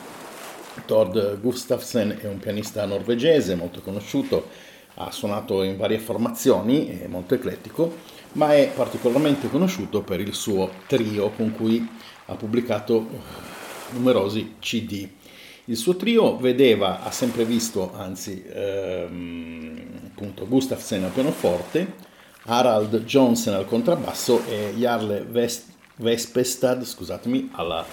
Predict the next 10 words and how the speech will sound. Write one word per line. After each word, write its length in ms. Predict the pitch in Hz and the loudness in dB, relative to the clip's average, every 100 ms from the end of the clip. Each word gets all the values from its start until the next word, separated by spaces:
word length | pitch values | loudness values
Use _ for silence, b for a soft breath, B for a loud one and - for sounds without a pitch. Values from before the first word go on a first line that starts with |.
| - | -10
batteria. 580 | - - 90 - - - - B B B B B | -10 -4 -6 -4 -10 -12 -20 B B B B B
E 340 | - 110 107 107 | 0 2 4 2
insieme 600 | 110 - 139 127 113 - - _ _ _ _ _ _ - | 2 4 6 6 4 -2 -14 _ _ _ _ _ _ -18
a 140 | - | -16
questi 320 | - 107 - 113 | -4 -4 -2 2
due 120 | 123 | 2
compagni 440 | 123 117 131 123 | 2 2 4 4
di 80 | 117 | 4
avventure, 760 | 113 170 175 156 160 160 135 | 4 4 2 2 6 8 6
eh, 680 | 117 110 104 - - - - | 2 0 -2 -4 -8 -8 -10